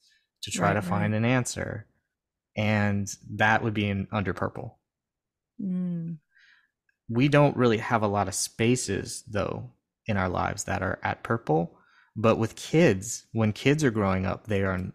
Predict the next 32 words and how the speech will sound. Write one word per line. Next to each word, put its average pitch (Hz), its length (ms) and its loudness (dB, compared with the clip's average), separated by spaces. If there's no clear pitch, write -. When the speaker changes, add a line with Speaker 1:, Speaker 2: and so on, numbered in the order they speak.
Speaker 1:
they're 104 260 0
in 104 140 0
magical 95 420 -4
thinking, - 400 -12
right? 92 220 -8
Their 107 180 -2
worldview 107 800 0
is 101 120 -6
purple. - 520 -10
They 98 100 -6
have 101 220 -6
that 98 180 -2
kind 98 260 -2
of, 95 180 -8
like, 92 460 -8
everything's 104 380 -2
magical. 98 960 -2
They're 113 200 4
kind 117 260 0
of 107 80 -2
figuring 110 360 0
out 101 360 -4
systems 98 520 -6
in 98 80 -4
their 95 120 -2
minds. 92 420 -6
"Oh, 160 160 2
this 127 200 0
is 104 140 -6
why 90 180 -8
this - 180 -12
happens." - 600 -14